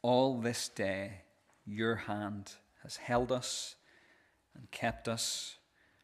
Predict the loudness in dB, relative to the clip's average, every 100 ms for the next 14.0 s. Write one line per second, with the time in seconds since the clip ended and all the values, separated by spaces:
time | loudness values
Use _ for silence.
0 | _ _ _ _ _ -20 -4 0 0 0
1 | 0 2 4 2 2 4 4 4 -2 -4
2 | -4 -2 -4 -6 -8 -10 -8 -6 -6 -4
3 | -2 -2 -4 -4 -4 -4 -6 -8 -14 -18
4 | -20 _ _ _ _ _ _ _ _ _
5 | _ _ _ -16 -8 -6 -8 -2 0 0
6 | -2 -4 -4 -2 -2 0 0 0 -2 -2
7 | -2 0 -2 0 -2 0 -2 -2 -12 -20
8 | -20 -20 _ _ _ _ -10 0 2 4
9 | 0 0 -2 -2 -4 -4 -2 -4 -6 -8
10 | -6 -4 -6 -8 -12 -16 _ _ _ _
11 | _ _ _ _ _ -10 -4 -4 2 2
12 | 2 -2 0 0 0 -6 -4 -4 -4 -6
13 | -6 -2 -4 -2 0 0 -2 -4 -4